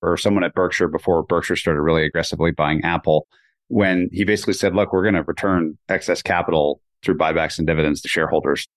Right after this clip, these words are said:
not fund some big moonshot thing or not stray from what made us us." And obviously that's been an incredible investment story for Buffett. Maybe just say a closing word on capital allocation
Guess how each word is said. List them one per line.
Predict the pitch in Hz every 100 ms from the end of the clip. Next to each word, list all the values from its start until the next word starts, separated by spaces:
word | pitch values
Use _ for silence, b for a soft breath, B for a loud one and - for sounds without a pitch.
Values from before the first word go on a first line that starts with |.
| _ _ _
not | 107 104 -
fund | - 92 82 78 - - _ _
some | - 87 76 78 - b b _
big | 95 80
moonshot | 87 82 - 82 -
thing | 87 80 80 78 - _ -
or | 92
not | 92 95
stray | - - 90 85
from | 80 82
what | 82 80
made | 87 85
us | 78 -
us." | 85 76 - - - b b b _
And | - 98 90 87 82 - -
obviously | 90 90 90
that's | 80
been | - 82
an |
incredible | 80 - 90 80 78
investment | 80 80 80 -
story | 82 78
for | 71 85
Buffett. | 85 85 - 71 - b b _
Maybe | 123 147
just | 127 -
say | 113 92 -
a | 95
closing | - 101 92
word | 87 95
on | 87 82 82 85 82 _ -
capital | - 104 107 92
allocation | 78 85 85 - 98 - 82